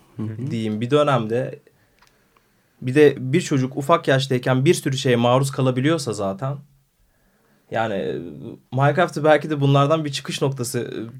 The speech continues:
Speaker 2: olarak, m, görmesi çok normal. Yani sonuçta kendisi bir sürü şey yapabildi. Ufkunu açan bir oyun ve bu, bu oyunu oynayarak, e, hem güzel vakit geçiriyor hem de bir sürü şey yapmış oluyor.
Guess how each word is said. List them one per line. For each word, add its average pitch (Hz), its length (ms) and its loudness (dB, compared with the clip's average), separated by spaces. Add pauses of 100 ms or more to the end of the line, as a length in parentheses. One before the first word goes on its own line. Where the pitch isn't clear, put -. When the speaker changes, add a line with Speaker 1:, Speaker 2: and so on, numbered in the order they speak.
(600)
Speaker 2:
olarak, 131 460 2 (280)
m, 127 280 0 (380)
görmesi 139 500 2
çok 143 280 -2
normal. 101 360 0 (160)
Yani 117 400 -2 (380)
sonuçta 113 560 -6 (360)
kendisi 110 360 -4
bir 117 40 -6
sürü 127 200 -4
şey 139 100 2
yapabildi. 143 280 0
Ufkunu 131 300 -2
açan 156 300 2
bir 165 60 2
oyun 160 180 2
ve 131 140 0
bu, - 360 -4 (240)
bu 151 120 4
oyunu 123 240 4
oynayarak, 135 520 0 (680)
e, 123 60 -2 (540)
hem 123 240 0
güzel 120 240 4
vakit 139 220 -2
geçiriyor 147 500 0
hem 117 180 -2
de 123 360 0 (180)
bir 123 280 -4
sürü 127 200 -4
şey 131 180 0
yapmış 110 340 -2
oluyor. 104 360 -6